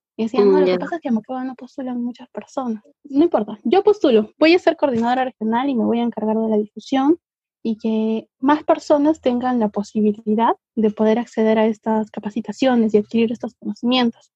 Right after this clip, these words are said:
Speaker 1: Entonces estuve paseando por la unam, por la uap,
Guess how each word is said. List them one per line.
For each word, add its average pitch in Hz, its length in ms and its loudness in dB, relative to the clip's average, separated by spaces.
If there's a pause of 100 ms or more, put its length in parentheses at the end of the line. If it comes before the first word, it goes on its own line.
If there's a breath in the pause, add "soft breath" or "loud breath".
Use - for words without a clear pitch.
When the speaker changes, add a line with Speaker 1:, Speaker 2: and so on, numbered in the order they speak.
(140)
Speaker 1:
Entonces 403 380 4
estuve 302 300 2
paseando 220 520 -2
por 226 140 -6
la 220 80 0
unam, 247 500 0
por 220 260 -4
la 220 340 -8
uap, 233 300 2